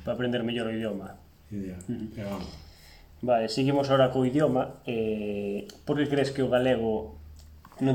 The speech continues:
Speaker 1: ten tanta acollida como outras linguas oficiais no territorio español?
Speaker 2: Claro.
Speaker 1: O galego, non, por que pensas que non ten tanta acollida o, como
Speaker 2: Ah,
Speaker 1: outras
Speaker 2: esto de
Speaker 1: linguas?
Speaker 2: número catro. Sí,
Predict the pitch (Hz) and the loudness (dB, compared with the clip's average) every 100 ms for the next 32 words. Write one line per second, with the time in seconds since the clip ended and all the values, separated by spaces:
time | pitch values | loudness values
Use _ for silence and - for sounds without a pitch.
0 | 135 127 127 117 117 - 120 120 110 113 | 4 4 2 4 0 0 0 2 2 2
1 | 113 117 113 113 110 120 120 113 117 120 | 2 2 0 0 0 0 0 -2 -4 -4
2 | 113 120 110 110 104 113 110 113 - 107 | 0 2 2 -2 -6 -6 -4 -4 -2 -2
3 | 110 139 - - - - - - - - | 0 0 -2 -10 -16 -20 -18 -18 -12 0
4 | 127 135 131 107 101 - - 131 139 147 | 4 6 4 2 -2 -6 -4 0 0 2
5 | 151 151 147 131 135 135 127 127 123 120 | 2 4 4 2 0 2 4 2 2 0
6 | 120 113 117 117 113 107 104 101 101 - | 0 0 0 0 0 0 0 -2 -4 -6
7 | - - - - 131 165 160 - 139 143 | -10 -12 -16 -2 4 6 6 4 2 4
8 | 143 135 131 120 117 127 123 117 110 101 | 4 4 4 4 4 2 0 -2 -4 -4
9 | 107 - 143 | -6 -6 -6